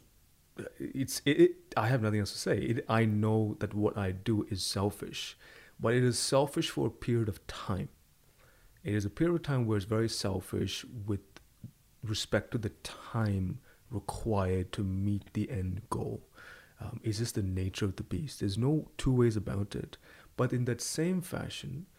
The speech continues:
it is a luxury to say, "I am going to diet down." It is a luxury to say,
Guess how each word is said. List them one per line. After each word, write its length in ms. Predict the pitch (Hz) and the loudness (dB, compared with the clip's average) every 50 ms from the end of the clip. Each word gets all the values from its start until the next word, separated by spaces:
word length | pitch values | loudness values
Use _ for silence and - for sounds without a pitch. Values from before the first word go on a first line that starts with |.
| - - _ _ _ | -20 -20 _ _ _
it 120 | 127 123 | 0 2
is 200 | 123 123 120 120 | 4 4 2 2
a 140 | 127 123 120 | 2 2 2
luxury 1300 | 110 107 101 98 98 101 101 104 104 107 117 123 123 127 127 120 127 117 101 92 - 113 - - 123 180 - - | 2 2 0 0 0 2 4 4 4 4 4 2 0 -2 0 2 2 2 2 2 0 -2 -2 -4 -6 -8 -10 -8
to 100 | - 110 | -6 -6
say, 720 | 95 - - - - 104 95 90 92 90 90 90 90 90 - - _ _ _ _ _ _ _ _ _ _ | -4 -2 -4 -2 0 0 0 0 0 0 -2 -2 -4 -4 -8 -12 _ _ _ _ _ _ _ _ _ _
"I 180 | - 101 175 180 | -2 -2 0 0
am 320 | 170 127 117 110 107 98 - | 0 0 0 0 -2 -4 -4
going 280 | - 110 101 98 92 92 | -2 -2 0 0 0 -2
to 100 | - 104 | -4 -4
diet 480 | 98 - - 95 92 92 95 92 - | -4 -2 -2 -2 -2 -2 -4 -4 -6
down." 280 | - - - 104 143 143 - _ _ _ _ _ _ - _ _ _ - | -10 -10 -10 -10 -12 -14 -18 _ _ _ _ _ _ -20 _ _ _ -2
It 120 | 110 104 | 0 0
is 120 | 110 107 | 2 2
a 80 | 113 107 | 2 2
luxury 680 | 101 101 101 98 98 104 107 127 117 113 123 123 127 120 | 2 2 2 2 2 2 2 2 0 0 0 0 0 0
to 120 | - 104 | 0 -2
say, 560 | - - - 113 95 - 143 - 127 156 214 | -4 -4 -4 -4 -4 -4 -4 -4 -4 -4 -6